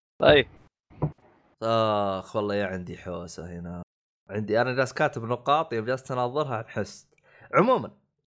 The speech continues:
Speaker 2: آه، طبعًا ال، ال، ال، ال، هو التغيير المهم الموجود إنه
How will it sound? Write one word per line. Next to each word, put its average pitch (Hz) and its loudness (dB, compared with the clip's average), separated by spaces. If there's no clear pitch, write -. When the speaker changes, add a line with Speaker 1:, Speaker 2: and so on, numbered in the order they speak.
Speaker 2:
آه، 117 2
طبعًا 147 0
ال، 131 -6
ال، 123 -4
ال، 110 -4
ال، 69 -6
هو 180 2
التغيير 196 0
المهم 151 -6
الموجود 127 -4
إنه 107 0